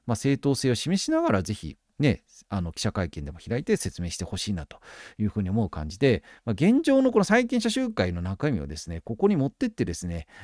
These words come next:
み-、見せたら、どこと言わずにね、そしたら、ここの時の大津彩香さんだったら、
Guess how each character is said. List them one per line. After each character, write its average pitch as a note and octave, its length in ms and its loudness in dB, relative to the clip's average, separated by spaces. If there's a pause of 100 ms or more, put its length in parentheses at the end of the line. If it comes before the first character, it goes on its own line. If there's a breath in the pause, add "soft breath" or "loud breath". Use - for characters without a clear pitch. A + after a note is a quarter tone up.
(140 loud breath)
み-、 F#3+ 260 0
見 D#3 160 2
せ C3+ 160 4
た F2+ 140 -4
ら、 F#2+ 160 0
ど D#3 140 2
こ A2+ 120 -2
と - 140 -6
言 F2 100 -4
わ F#2 80 -2
ず G2 120 -4
に C3 100 0
ね、 F#3+ 200 -2
そ - 120 -4
し - 100 -6
た E4+ 140 2
ら、 D3+ 160 10
こ - 160 -10
こ F3+ 100 2
の A#3+ 140 4
時 D#4 220 4
の B2+ 120 4
大 D3+ 60 0
津 A#2 100 0
彩 G2+ 100 4
香 D#2 80 -8
さ F#2+ 140 -4
ん F#2+ 60 -2
だ F2 80 -4
っ - 20 -20
た F#2 100 -8
ら、 F2 60 -6